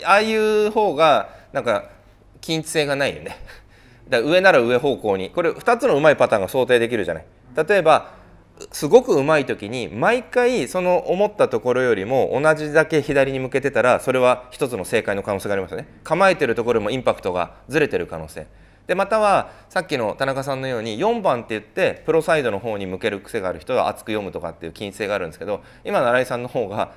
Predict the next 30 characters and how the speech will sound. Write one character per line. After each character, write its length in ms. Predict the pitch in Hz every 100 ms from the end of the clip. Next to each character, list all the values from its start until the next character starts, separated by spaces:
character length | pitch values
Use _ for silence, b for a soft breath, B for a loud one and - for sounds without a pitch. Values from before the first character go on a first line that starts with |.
| -
近 220 | - 254
い 60 | 156
ん 80 |
だ 120 | 104 85
け 80 |
ど、 280 | 113 104 - B B
近 180 | 160 156
視 60 |
性 80 | 156
は 80 | 135
な 120 | 123
い 100 | 110
か。 120 | - - - b b b - -
ど 100 | 110
ち 100 | 135
ら 100 | 139
か 100 | 123
に 60 | 87
偏 220 | 101 107
っ 40 |
て 80 | 92
る 60 | 87
だ 100 | 90
け 80 |
じ 60 | 85
ゃ 40 |
な 60 | 90
い 80 | 90
か 80 | 113
ら、 280 | 101 -